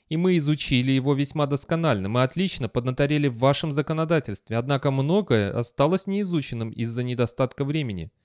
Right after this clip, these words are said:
Мы знаем только одну сторону человеческой натуры. То, как она реагирует на торговые сделки. А в остальном наши сведения о людях очень ограничены. Мы, к примеру,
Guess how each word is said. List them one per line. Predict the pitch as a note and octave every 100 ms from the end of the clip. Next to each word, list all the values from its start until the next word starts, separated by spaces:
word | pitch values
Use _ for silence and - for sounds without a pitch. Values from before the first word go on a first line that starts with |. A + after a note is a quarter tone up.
| _ - - -
Мы | C#3+
знаем | D3+ F3 E3+ D3+ _ _ -
только | G#3+ G3+ A3
одну | - G#3 F#3+ F3 A2+
сторону | - F3+ F#3+ D#3
человеческой | - C3+ C#3+ - C3 -
натуры. | C#3+ D3 C3+ G2 D#2 _ _ _
То, | - A3+
как | F#3 E3+
она | F3+ F3+ E3
реагирует | D#3+ D#3 F#3 F3+ D#3+
на | D#3 D#3+
торговые | D3 D#3 D#3 E3 D3+
сделки. | C3+ A#2 A2+ A2 - A2 - _ _ _ -
А | A#2+
в | B2
остальном | - C3+ C3+ D#3 F3+ A2+ A#2+
наши | C#3 - C#3
сведения | D#3 F3 D#3+ C#3+ C#3
о | C3+
людях | E3+ D#3 A2 - -
очень | D3 F3 - F#3+
ограничены. | F3+ F#3 F3+ D3 G#2+ G#2
Мы, | D#3
к | -
примеру, | F3 F#3 G3 A#2+